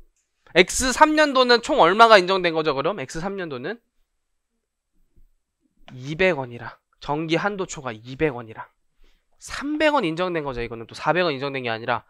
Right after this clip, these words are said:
한도액 범위인 삼백 원 인정된 거잖아요. 오백 원이 인정된 거예요. 요 송금 인정액을 잘 찾아낼 수 있어야 돼요.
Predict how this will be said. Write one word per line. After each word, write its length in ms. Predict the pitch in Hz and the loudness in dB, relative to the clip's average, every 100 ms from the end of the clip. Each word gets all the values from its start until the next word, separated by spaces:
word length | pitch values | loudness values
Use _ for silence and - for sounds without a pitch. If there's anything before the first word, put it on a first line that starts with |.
| _ | _
한도액 640 | - 254 285 262 247 233 - | -2 2 2 0 0 0 0
범위인 340 | 143 147 143 | -4 -2 -4
삼백 380 | - 269 277 262 | -6 -8 -4 -4
원 100 | 151 | -6
인정된 360 | 113 120 110 | -10 -14 -16
거잖아요. 380 | 104 - - - - _ _ - - | -18 -20 -20 -20 -20 _ _ -20 -14
오백 400 | 127 147 190 226 | -6 2 6 6
원이 160 | 214 131 | 4 -2
인정된 440 | 113 120 110 113 | -8 -10 -10 -16
거예요. 200 | - - - _ _ _ _ - - _ _ _ _ - | -20 -20 -20 _ _ _ _ -20 -20 _ _ _ _ -14
요 60 | 127 | -8
송금 400 | 240 247 220 127 | -6 -6 -6 -6
인정액을 500 | 135 165 180 151 135 | -4 0 2 0 -2
잘 180 | 123 | -6
찾아낼 400 | 117 190 202 156 | -6 -4 -4 -6
수 140 | 127 117 | -8 -14
있어야 340 | 110 135 113 | -14 -14 -14
돼요. 140 | - | -18